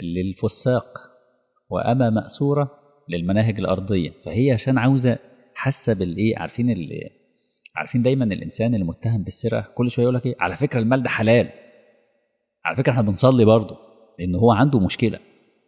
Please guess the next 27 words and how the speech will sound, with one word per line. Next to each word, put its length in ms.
خلاص؟ 240
دايما 400
البنت 540
اللي 220
حاسة 460
إن 140
هي 460
مأسورة 600
لغيرها 500
دايما 340
تقول 180
لك: 120
"أنا 140
حرة". 440
هي 220
بتحاول 420
تخفي 680
المرض 540
ده 200
بالصوت 560
ده، 100
وده 200
هنشرحه 520
بالتفصيل 480
إن 80
شاء 220
الله. 160